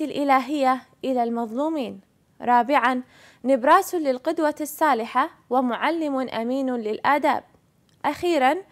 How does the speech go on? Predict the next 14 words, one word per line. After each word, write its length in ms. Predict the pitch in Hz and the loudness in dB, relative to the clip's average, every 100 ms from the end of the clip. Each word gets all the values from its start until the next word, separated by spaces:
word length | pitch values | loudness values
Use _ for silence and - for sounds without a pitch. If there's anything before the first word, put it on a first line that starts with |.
| _ - - - | _ -20 -18 2
يجلو 360 | 269 254 285 | 2 2 -2
صدأ 400 | 302 359 415 427 | 0 0 0 0
العقل 340 | 311 269 330 311 | 0 0 -2 -4
الإنساني 840 | 285 - 254 262 240 233 320 415 - | -4 -4 -4 -2 -4 -4 -6 -8 -10
وينير 680 | 226 247 254 233 277 349 311 | -4 -2 -2 -2 -4 -2 -2
له 320 | 269 269 262 | -2 -2 -2
طريق 380 | 262 233 226 214 | -2 -4 -4 -4
الهداية. 640 | 226 226 277 262 98 95 - _ _ _ - | -4 -4 -2 -2 -4 -10 -16 _ _ _ -8
المجموعة 640 | 233 233 214 262 202 208 220 | -4 -4 -4 -4 -4 -6 -2
باء: 300 | 262 311 - - | 0 0 -4 -4
الحاكم 520 | 240 - 254 240 220 | -4 0 0 0 -8
العادل، 560 | 214 208 302 277 294 349 - _ _ _ - | -6 -2 0 0 -4 -6 -12 _ _ _ 0
المحسن 500 | 269 320 415 - 269 | 0 0 -4 -4 -4
الحقيقي، 680 | 233 247 226 220 277 294 302 | -4 -6 -4 -4 -2 -2 -4